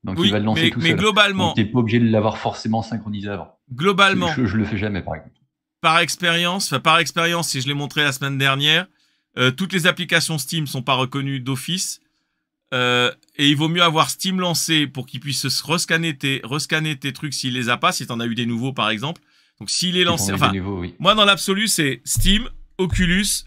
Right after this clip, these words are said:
Speaker 2: le Quest. Après, à voir. De toute façon, chacun a sa méthode, comme dirait l'autre, hein. Euh, Stéphane Bonnard, euh, le mode Airlink fonctionne, mais il rame.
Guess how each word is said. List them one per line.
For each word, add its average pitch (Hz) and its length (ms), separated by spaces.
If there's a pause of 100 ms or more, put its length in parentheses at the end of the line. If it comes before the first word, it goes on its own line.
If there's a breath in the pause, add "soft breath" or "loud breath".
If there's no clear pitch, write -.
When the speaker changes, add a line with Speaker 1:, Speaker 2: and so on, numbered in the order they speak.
(120)
Speaker 2:
le 160 160
Quest. - 420 (1120)
Après, 147 460 (840)
à 151 120
voir. 127 380 (120)
De 127 100
toute 147 160
façon, 175 260
chacun 170 280
a 170 60
sa 151 140
méthode, 131 360
comme 113 180
dirait 110 220
l'autre, 95 260
hein. - 120 (560)
Euh, 147 200
Stéphane 202 400
Bonnard, 208 500 (260)
euh, 151 260
le 160 160
mode 196 280
Airlink 202 360
fonctionne, 185 720
mais 180 200
il 185 80
rame. 185 360